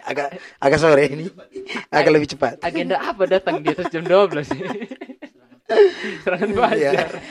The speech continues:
Speaker 1: Eh, jadi apa namanya? Mungkin, eh, mau teman-teman yang lain tahu lah, mungkin pendengar-pendengarnya. Apa tadi istilahnya? Peters.
Speaker 2: Peters.
Speaker 1: Nah, teman-teman Peters, eh, mungkin bisa tahu bahwa apa namanya? Eh, di,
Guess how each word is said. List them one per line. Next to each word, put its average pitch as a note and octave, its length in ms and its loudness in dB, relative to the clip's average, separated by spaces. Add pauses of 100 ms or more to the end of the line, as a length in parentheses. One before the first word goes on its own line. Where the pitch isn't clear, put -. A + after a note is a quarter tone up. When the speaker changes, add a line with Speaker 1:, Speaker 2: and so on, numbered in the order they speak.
(920)
Speaker 1:
Eh, C3+ 240 -6
jadi D3 400 -4
apa D#3+ 160 -2
namanya? C#3 320 -8
Mungkin, D3 400 -14 (880)
eh, A#2+ 600 -10 (920)
mau A#2 80 -14
teman-teman A#2+ 480 -16
yang A#2+ 160 -14
lain A#2+ 160 -8
tahu A#2 160 -4
lah, G#2+ 240 -12
mungkin - 160 -20
pendengar-pendengarnya. G#2 800 -18 (400)
Apa D3+ 80 -4
tadi E3+ 160 -4
istilahnya? F3 320 -12
Peters. - 400 -12 (240)
Speaker 2:
Peters. A2 400 -12
Speaker 1:
Nah, G#2+ 160 -14
teman-teman A#2 320 -14
Peters, - 480 -6
eh, A2 240 -12
mungkin B2+ 400 -16
bisa - 160 -12
tahu B2+ 240 0
bahwa B2+ 320 -4 (560)
apa - 80 -4
namanya? A#2+ 400 -12 (240)
Eh, A2 480 -12
di, C3 160 -4